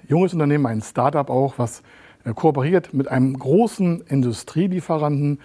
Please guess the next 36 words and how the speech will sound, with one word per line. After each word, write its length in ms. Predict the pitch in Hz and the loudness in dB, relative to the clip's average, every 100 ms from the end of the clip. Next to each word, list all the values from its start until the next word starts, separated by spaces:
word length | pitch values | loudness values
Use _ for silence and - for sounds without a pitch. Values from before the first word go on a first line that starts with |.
| - - - | -16 -20 -4
der 100 | 131 | 0
sich 120 | 127 | 2
aber 120 | 120 | 0
gesagt 380 | 120 120 143 - | 0 0 -2 -2
hat, 160 | 151 131 | -4 -4
es 140 | 117 | -8
können 200 | - 127 | -2 0
das 140 | 123 - | 0 0
Start-up 400 | 131 135 120 143 | 0 0 -2 -2
besser 260 | 147 160 | 0 0
machen, 400 | 147 135 139 135 - - - - | 0 0 0 -2 -6 -20 -20 -8
indem 380 | 123 113 120 123 | -2 0 2 2
es 160 | 113 - | 0 -2
einfach 360 | 117 113 113 | -4 -2 -4
schneller, 300 | - 127 131 | -2 0 0
agiler 420 | 117 110 151 123 101 | 0 -2 -2 0 0
arbeitet. 500 | 135 147 139 131 - - - - - | 0 2 0 -2 -4 -20 -20 -14 -4
Und, 340 | 117 117 117 | 0 0 0
äh, 240 | 117 117 113 | 0 0 -2
deswegen 600 | 131 127 - 120 123 117 | -4 -4 -2 0 2 0
gab's 220 | 117 - | -2 -4
eine 80 | 117 | -2
Kooperation, 480 | 127 117 113 156 | -2 -2 -2 0
deswegen 220 | 147 135 127 | 0 0 0
gab's 180 | 123 | 0
auch 80 | 123 | -2
einen 80 | 110 | -4
Zuschuss, 440 | - 196 175 160 - - - | -2 -2 -2 -4 -8 -20 -12
deswegen 200 | - 117 | -6 -4
gab's 160 | 117 117 | -4 -4
auch 60 | |
eine 120 | 113 | -4
Eigenkapitalkomponente. 1000 | 117 139 131 127 120 123 131 120 120 117 | 0 0 -2 -4 -4 -2 -2 0 0 0
Also 120 | 117 | -2
Sie 60 | 117 | 0
merken, 380 | 127 131 127 | 0 2 0